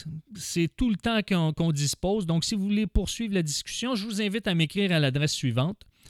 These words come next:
le blogueur à commercial éric lantier point net. C'est l'adresse suivante, le blogueur à commercial éric lantier point net.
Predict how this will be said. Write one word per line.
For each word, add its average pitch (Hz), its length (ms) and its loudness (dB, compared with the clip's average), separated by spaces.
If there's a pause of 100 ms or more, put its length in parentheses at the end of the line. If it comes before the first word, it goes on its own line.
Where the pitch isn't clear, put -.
(260)
le 135 180 2
blogueur 202 560 0
à 208 120 0
commercial 175 640 2
éric 202 340 0
lantier 160 300 0
point 139 240 0
net. 151 200 -2 (560)
C'est 151 200 -2
l'adresse 156 400 0
suivante, 185 580 0
le 95 320 -2
blogueur 180 680 0
à 196 120 -2
commercial 156 720 2
éric 165 320 2
lantier 127 300 2
point 113 280 2
net. 87 220 -4